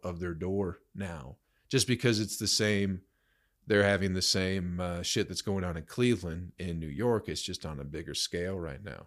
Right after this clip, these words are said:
where everything's just chaos and falling apart. It seems like there's no order. Everyone's on drugs and losing their mind. So, and no one wants to do anything about it. There's no money in bettering things right now, which that's not good.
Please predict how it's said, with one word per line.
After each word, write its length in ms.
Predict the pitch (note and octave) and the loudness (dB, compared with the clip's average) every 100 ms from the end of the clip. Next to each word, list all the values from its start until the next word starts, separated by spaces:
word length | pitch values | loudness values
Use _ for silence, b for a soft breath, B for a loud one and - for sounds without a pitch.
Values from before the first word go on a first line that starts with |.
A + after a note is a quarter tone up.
| _ | _
where 140 | - D#3 | -4 -4
everything's 460 | E3+ E3 D#3 D3 | -4 -6 -8 -6
just 180 | C#3+ - | -6 -4
chaos 500 | B2+ C#3 F#2 - - | -2 -2 -4 -8 -12
and 140 | - | -10
falling 240 | - G#2 G#2+ | -4 -4 -4
apart. 400 | - A2 A#2+ - - | -2 -2 -2 -6 -14
It 120 | - | -8
seems 380 | - B2+ C3+ - | -4 -4 -4 -8
like 240 | G1+ - _ b b b - | -10 -12 _ b b b -14
there's 120 | G#2 | -6
no 140 | A2 | -2
order. 440 | G2 G2 C3+ F#3+ F#3 _ _ _ - | 0 0 0 -2 -8 _ _ _ -6
Everyone's 340 | F#2+ B2 A#2+ | -4 -2 -2
on 160 | A#2+ A2 | -2 -2
drugs 380 | G2+ A2 D#3 A2 | 0 0 -2 -4
and 140 | E2 | -4
losing 260 | G2 C3 B2 | -4 -2 -4
their 100 | C3 | -4
mind. 420 | A#2+ C#2+ A1+ - _ _ _ _ _ | -4 -4 -10 -20 _ _ _ _ _
So, 380 | - - D2 - _ _ _ _ - | -10 -8 -10 -12 _ _ _ _ 0
and 120 | E3 | 6
no 120 | F#3 | 6
one 80 | F3+ | 6
wants 160 | E3+ | 4
to 60 | D3+ | 2
do 120 | F3 | 2
anything 280 | G#3 C#3 G2+ | 2 0 -4
about 260 | F#2+ E2+ D2+ | -4 -6 -6
it. 140 | - | -4
There's 160 | C#3+ D3+ | -2 0
no 160 | E3 | -2
money 480 | D3+ D#3 D#3+ A2+ G2 | 0 0 0 0 -4
in 520 | - F#2+ F#2+ F2 D#2 D#2+ _ - | -4 -4 -2 -6 -10 -18 _ -8
bettering 560 | F#2 G#2+ G2+ G2+ G2 | -2 0 0 0 -2
things 340 | F#2+ F2+ F#2+ - | -2 -4 -4 -6
right 220 | F2+ D2+ | -6 -6
now, 300 | D2+ C2+ - _ _ | -8 -10 -14 _ _
which 180 | - G#2+ | -4 0
that's 240 | D#3 F#3 - | 2 2 0
not 280 | E2 D2+ | -4 -6
good. 240 | - F2+ | -6 -6